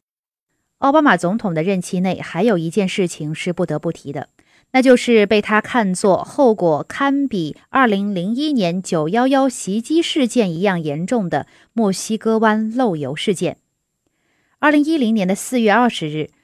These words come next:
英国石油公司在墨西哥湾的石油钻井平台上发生爆炸，有十一名工作人员因之死亡，十七人受伤，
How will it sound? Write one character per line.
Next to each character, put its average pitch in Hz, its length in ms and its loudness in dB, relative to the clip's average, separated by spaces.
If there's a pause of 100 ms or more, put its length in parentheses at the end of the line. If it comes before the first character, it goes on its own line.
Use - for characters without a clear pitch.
(220)
英 330 180 0
国 226 120 4
石 208 160 0
油 180 120 4
公 190 180 -2
司 190 340 -2
在 175 240 0
墨 185 140 0
西 190 160 -6
哥 196 140 0
湾 208 260 0
的 175 140 2
石 - 180 -4
油 185 160 2
钻 240 240 -2
井 151 180 -8
平 170 280 -8
台 151 200 -8
上 180 320 0
发 180 220 -6
生 175 160 -6
爆 180 180 0
炸， 170 280 -4 (320)
有 214 160 4
十 233 240 -2
一 320 120 -2
名 196 280 -2
工 240 180 0
作 233 160 0
人 170 240 -2
员 147 360 -2
因 196 280 -4
之 190 240 -4
死 - 300 -10
亡， 143 320 -8 (200)
十 - 280 -8
七 254 240 -4
人 151 180 -4
受 151 180 -8
伤， 170 280 -6